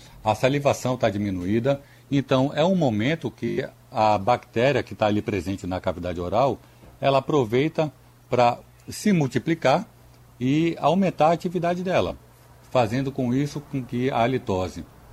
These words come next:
ao, ao paciente acordar, essa halitose ela seja identificada de uma forma mais fácil, tá? Agora, seu filho com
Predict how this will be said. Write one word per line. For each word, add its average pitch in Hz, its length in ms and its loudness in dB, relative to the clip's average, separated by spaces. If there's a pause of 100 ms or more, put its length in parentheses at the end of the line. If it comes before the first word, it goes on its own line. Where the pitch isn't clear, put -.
(120)
ao, 101 320 0 (180)
ao 101 180 -2
paciente 98 360 -4
acordar, 98 500 -4 (360)
essa 101 220 -4
halitose 107 400 -4
ela 120 160 -2
seja 117 460 -2
identificada 110 640 -2
de 110 80 -8
uma 120 120 -2
forma 113 280 -2
mais 135 200 -2
fácil, 92 380 -2 (400)
tá? 113 280 -2
Agora, 110 540 2 (540)
seu 151 280 -2
filho 135 360 0
com 110 400 -2